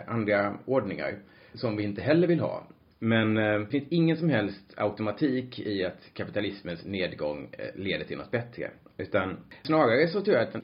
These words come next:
den analysen som jag då till exempel skrivit om i den här Funeses-artikeln,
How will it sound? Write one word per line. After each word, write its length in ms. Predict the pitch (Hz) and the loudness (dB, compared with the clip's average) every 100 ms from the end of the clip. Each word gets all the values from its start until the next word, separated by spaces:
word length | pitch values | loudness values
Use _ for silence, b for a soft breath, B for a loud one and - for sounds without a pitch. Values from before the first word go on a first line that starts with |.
| - - | -4 0
den 140 | 123 | 2
analysen 460 | 120 127 123 123 110 | 2 4 4 2 -2
som 180 | 117 | 2
jag 320 | 113 101 98 95 123 | 4 4 2 -2 -4
då 120 | 120 | -4
till 160 | - 104 | -2 -2
exempel 320 | 104 82 90 | -2 -4 -8
skrivit 440 | - 85 73 - | -8 -8 -8 -10
om 180 | 76 78 | -10 -8
i 40 | |
den 100 | 101 | -6
här 100 | 92 - | -6 -8
Funeses-artikeln, 760 | 104 101 98 90 92 143 - | -6 -6 -6 -10 -8 -8 -8